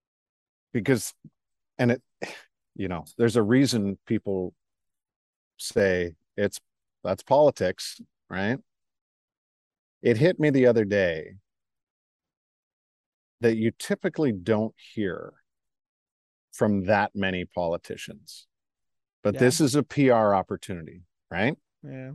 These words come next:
Speaker 1: I'm gonna be the one that's really vocal,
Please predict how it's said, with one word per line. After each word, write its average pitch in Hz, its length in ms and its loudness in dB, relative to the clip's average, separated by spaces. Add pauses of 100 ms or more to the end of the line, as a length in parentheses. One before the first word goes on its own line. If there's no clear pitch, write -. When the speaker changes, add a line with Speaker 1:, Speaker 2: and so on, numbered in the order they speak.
(360)
Speaker 1:
I'm 147 440 6
gonna 135 200 4
be 120 280 4
the 110 120 2
one 98 560 -2
that's 92 240 -6
really 113 520 2
vocal, 98 720 -2